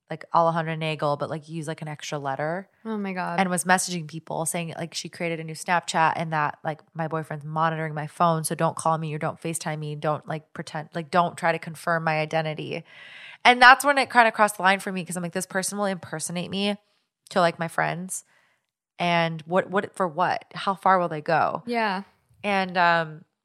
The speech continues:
Speaker 1: yeah, it was just, it was, it was just, this person was following me and, and probably maybe even physically. I don't know. That's the thing, is you don't know when
Speaker 2: She
Speaker 1: you're
Speaker 2: clearly was,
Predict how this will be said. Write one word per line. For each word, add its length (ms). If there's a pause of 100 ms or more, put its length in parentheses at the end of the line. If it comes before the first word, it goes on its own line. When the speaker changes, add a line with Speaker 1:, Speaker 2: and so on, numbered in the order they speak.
(540)
Speaker 1:
yeah, 260
it 60
was 100
just, 180
it 140
was, 280 (320)
it 80
was 140
just, 220
this 140
person 220
was 120
following 720
me 400 (220)
and, 220
and 180 (120)
probably 440
maybe 340
even 200
physically. 500
I 120
don't 260
know. 380
That's 180
the 60
thing, 200
is 80
you 80
don't 160
know 120
when 80
Speaker 2:
She 160
Speaker 1:
you're 60
Speaker 2:
clearly 560
was, 760